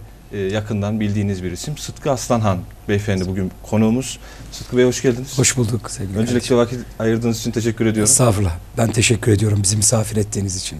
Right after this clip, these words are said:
Speaker 2: Allah
Speaker 1: Eyvallah.
Speaker 2: razı olsun.
Speaker 1: Şimdi biz, e, zirvede genelde şunları konuşuruz. İş adamları, e, olur, e, sektörle alakalı sıkıntılarını konuşuruz. İşte Konya'daki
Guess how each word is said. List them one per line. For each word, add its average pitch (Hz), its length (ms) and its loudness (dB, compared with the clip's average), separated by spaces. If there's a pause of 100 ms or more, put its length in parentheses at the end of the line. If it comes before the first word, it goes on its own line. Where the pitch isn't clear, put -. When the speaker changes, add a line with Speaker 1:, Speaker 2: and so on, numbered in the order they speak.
Speaker 2:
Allah 101 180 0
Speaker 1:
Eyvallah. 95 160 4
Speaker 2:
razı 95 140 -2
olsun. - 220 -6 (460)
Speaker 1:
Şimdi 143 240 2
biz, 156 340 2
e, 120 220 6
zirvede 143 440 2
genelde 143 360 2
şunları 127 360 2
konuşuruz. 90 600 -4
İş 120 140 -2
adamları, 104 520 2 (400)
e, - 40 -8
olur, 113 420 -4 (340)
e, - 40 -8 (380)
sektörle 120 440 2
alakalı 113 380 0
sıkıntılarını 104 640 -2
konuşuruz. 90 560 -8
İşte - 160 -8
Konya'daki 110 640 -2